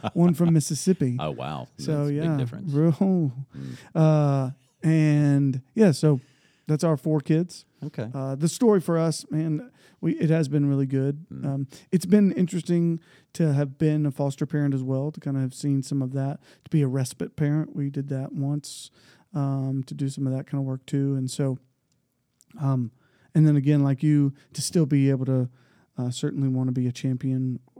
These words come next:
Speaker 1: uh, for the, uh, the vulnerable and, um,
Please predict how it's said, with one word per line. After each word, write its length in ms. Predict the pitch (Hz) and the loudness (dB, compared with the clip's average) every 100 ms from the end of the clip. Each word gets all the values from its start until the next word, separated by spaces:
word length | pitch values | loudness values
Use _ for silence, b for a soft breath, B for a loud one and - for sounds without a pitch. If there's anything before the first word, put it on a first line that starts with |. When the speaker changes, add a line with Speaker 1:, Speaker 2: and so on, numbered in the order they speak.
| 233 | -10
Speaker 1:
uh, 260 | 127 127 | -8 -6
for 460 | 123 - 135 135 135 | -8 -8 -4 -2 -4
the, 340 | 127 127 123 127 b b b - | -4 -4 -6 -8 b b b -8
uh, 100 | 123 | -2
the 100 | 131 | 0
vulnerable 580 | 135 131 131 135 143 147 b b _ | 2 2 0 0 -2 -2 b b _
and, 560 | 143 127 123 120 123 120 b b _ - | 0 2 2 0 -2 -6 b b _ -12
um, 500 | - - - - | -10 -10 -10 -12